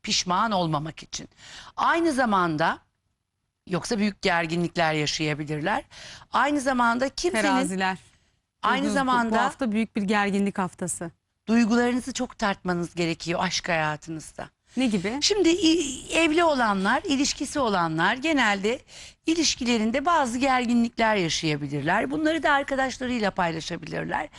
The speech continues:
Speaker 1: Arkadaşlarının onları yanlış yönlendirmesine, dolduruş yapmasına da neden olabilirler. Dolayısıyla benim terazilere tavsiyem, kimsenin dolduruşuna bu hafta siz siz olun, gelmeyin.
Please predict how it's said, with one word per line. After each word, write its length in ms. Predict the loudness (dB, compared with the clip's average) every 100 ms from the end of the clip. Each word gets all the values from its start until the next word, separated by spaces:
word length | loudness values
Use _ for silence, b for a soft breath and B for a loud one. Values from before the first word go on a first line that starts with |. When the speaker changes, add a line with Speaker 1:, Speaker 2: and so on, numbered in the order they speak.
| B B B
Speaker 1:
Arkadaşlarının 800 | -2 0 0 0 -2 -2 -2 0
onları 320 | -2 0 0
yanlış 420 | 2 2 0 -4 -4
yönlendirmesine, 960 | -2 0 0 0 -2 -2 -4 -2 -4 -6 B B B 0
dolduruş 520 | 2 2 0 0 0
yapmasına 580 | 0 0 -4 -4 -4 -2
da 80 | 0
neden 320 | 2 2 2
olabilirler. 920 | 2 0 -2 -8 -12 -14 -16 -16 -20 _ B B B B -2
Dolayısıyla 720 | 2 2 2 2 2 2 0 -4 B B B _ 2
benim 320 | 2 2 -4
terazilere 680 | -2 2 2 0 -2 0 0
tavsiyem, 640 | 0 -2 -2 0 0 0 B B B B
kimsenin 720 | -4 -4 -4 -2 0 2 2
dolduruşuna 800 | 2 0 0 -2 -4 -4 -2 -2 0
bu 120 | 2
hafta 400 | 2 0 -4 -6
siz 320 | -6 -8 -8
siz 340 | -6 -6 -2
olun, 300 | -2 -4 -4
gelmeyin. 540 | 0 2 0 -4 -12